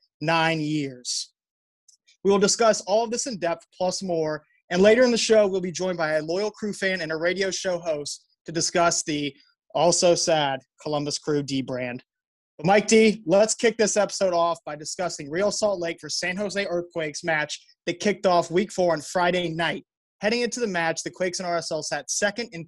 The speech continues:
third in the West, and R S L were the only team left in the league with a perfect three points per game. Rubio Rubin opened the scoring in the forty-third minute with a golazo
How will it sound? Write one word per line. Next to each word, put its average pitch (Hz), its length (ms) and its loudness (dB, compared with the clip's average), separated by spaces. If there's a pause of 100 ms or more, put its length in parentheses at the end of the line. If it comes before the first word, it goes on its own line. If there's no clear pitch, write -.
third 214 240 4
in 202 60 0
the 190 100 0
West, 160 440 0 (200)
and 170 120 -8
R 196 140 0
S 220 160 2
L 233 100 2
were 214 120 0
the 214 200 -8
only 254 300 -2
team 233 300 -6
left 233 240 -4
in 220 60 -6
the 208 60 -4
league 220 220 -6
with 185 140 -6
a 226 60 -4
perfect 262 460 -4 (280)
three 233 180 4
points 220 320 4
per 185 160 0
game. 151 400 -2 (560)
Rubio 247 320 4
Rubin 214 600 2
opened 202 280 -2
the 185 40 -4
scoring 196 640 -2
in 160 120 -10
the 170 80 -8
forty-third 254 580 0
minute 185 320 -2
with 180 140 -6
a 165 100 -4
golazo 185 920 -2